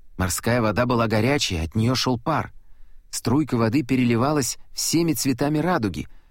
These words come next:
хотя никакого света в комнате не было, только луна за окошком.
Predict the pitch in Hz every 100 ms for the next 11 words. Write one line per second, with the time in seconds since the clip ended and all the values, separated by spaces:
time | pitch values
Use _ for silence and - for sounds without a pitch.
0 | - - 85 101 98 92 123 117 - 87
1 | 123 120 - 110 117 120 147 165 110 80
2 | 64 - 90 98 117 127 139 107 92 73
3 | - -